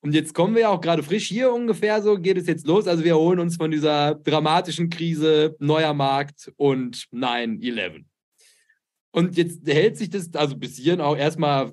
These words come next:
verhältnismäßig stabil und be-, bewegt sich irgendwie so ein bisschen. Aber was ja ganz spannend ist, die heute, also diese ganzen Top-Konzerne, über, wenn wir über Blue Chips sprechen,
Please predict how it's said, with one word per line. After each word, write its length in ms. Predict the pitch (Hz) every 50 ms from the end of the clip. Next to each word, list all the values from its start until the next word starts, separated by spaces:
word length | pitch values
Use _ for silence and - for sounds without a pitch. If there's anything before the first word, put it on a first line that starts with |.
| - _
verhältnismäßig 840 | - 147 131 135 151 156 156 143 143 151 151 143 147 151 139 143 -
stabil 600 | - - - 120 113 117 147 185 233 247 254 254
und 220 | 240 185 165 165 170
be-, 140 | 147 139 127
bewegt 400 | 123 120 127 131 151 185 170 -
sich 180 | 180 170 170
irgendwie 220 | 180 185 185 165 175
so 80 | 170
ein 80 | 180 170
bisschen. 260 | 185 180 170 185 165
Aber 160 | 165 160 143
was 180 | 151 190 190 -
ja 140 | 220 214 190
ganz 300 | 170 160 160 143 147 -
spannend 420 | - - 208 247 240 226 180 -
ist, 360 | - 185 202 - - - - _
die 460 | 139 143 170 175 170 160 156 156 - -
heute, 840 | 147 135 113 113 160 233 254 - - - 190 165 139 110 98 98 95
also 180 | 113 113 117
diese 240 | 113 117 120 120 123
ganzen 460 | 127 139 147 165 165 143 135 127 127
Top-Konzerne, 960 | - 226 226 226 - 175 143 139 143 - 117 104 101 92 87 85 85 85 - _
über, 560 | - 131 127 131 131 135 139 139 135 131 135
wenn 160 | 143 143 147
wir 80 | 147 147
über 220 | 143 143 139 131
Blue 240 | 123 120 165 254 247
Chips 240 | - 185 156 143 -
sprechen, 480 | - - 107 98 90 - 90 85 87